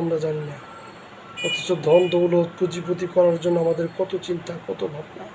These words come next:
কোটিপতি হই আর রাস্তার ফকির হই, সবাইকে একটি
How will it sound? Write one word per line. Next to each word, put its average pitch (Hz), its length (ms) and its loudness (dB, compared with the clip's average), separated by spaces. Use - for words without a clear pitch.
কোটিপতি 185 580 2
হই 185 180 8
আর 160 100 -6
রাস্তার 175 420 2
ফকির 175 380 -4
হই, 156 140 -2
সবাইকে 175 380 0
একটি - 320 -12